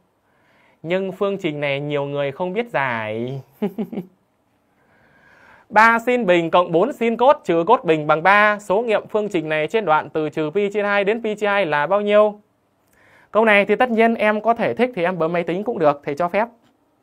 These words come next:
Vì phương trình này rất ít nghiệm. <laughs> Đấy, câu này thì thôi được rồi, ai bấm được nhanh thì bấm luôn. Cho phép, bấm đi. Ờ, start cái này đi, end cái này đi. Step mình có thể lấy pi chia mười hai.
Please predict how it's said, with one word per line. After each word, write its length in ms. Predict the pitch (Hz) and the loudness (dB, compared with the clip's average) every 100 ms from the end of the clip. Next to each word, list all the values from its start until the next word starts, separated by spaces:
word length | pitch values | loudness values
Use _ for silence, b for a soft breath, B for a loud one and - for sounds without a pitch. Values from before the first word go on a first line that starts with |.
| _ b b | _ b b
Vì 240 | 143 151 | -2 -2
phương 220 | 147 196 | 0 -2
trình 180 | 190 147 | -2 -4
này 140 | 151 143 | -4 -4
rất 160 | 220 | -4
ít 180 | 240 240 | -4 -6
nghiệm. 220 | 170 160 - - | -2 -4 -4 -18
<laughs> 140 | _ | _
Đấy, 260 | 170 143 214 B B B | -8 -6 -8 B B B
câu 120 | - 196 | -6 -4
này 180 | 175 | -4
thì 120 | 165 165 | -4 -4
thôi 140 | 202 | -2
được 120 | 175 | -2
rồi, 200 | 147 143 | 0 0
ai 160 | 160 180 | 0 -2
bấm 240 | 147 190 | -4 -4
được 140 | 190 160 | -6 -6
nhanh 200 | 170 175 | -8 -8
thì 100 | 147 | -8
bấm 160 | 143 | -6
luôn. 260 | 196 190 185 _ _ _ _ b b b | -2 -2 -4 _ _ _ _ b b b
Cho 140 | 185 | -2
phép, 180 | 196 233 233 _ - | 0 -2 -6 _ -12
bấm 160 | 131 160 | -8 -8
đi. 140 | 185 - _ _ b b b b b b b | -10 -12 _ _ b b b b b b b
Ờ, 240 | 156 165 | 2 2
start 480 | - 175 175 247 - | 4 2 4 0 -2
cái 120 | 233 | -2
này 260 | 196 180 185 | 0 0 2
đi, 260 | 202 220 | 0 0
end 300 | - 208 208 | 0 2 2
cái 100 | 214 | 0
này 240 | 196 180 175 | 0 0 0
đi. 200 | 196 214 b b b | -2 -6 b b b
Step 480 | - 185 226 262 202 | 0 2 2 0 0
mình 180 | 185 | -2
có 100 | 180 | -2
thể 180 | 220 156 | -2 -2
lấy 220 | 131 156 202 | 0 -2 -2
pi 140 | 220 | -4
chia 200 | 214 226 | -4 -2
mười 180 | 208 170 | -2 -2
hai. 340 | 180 190 202 | -2 -2 -4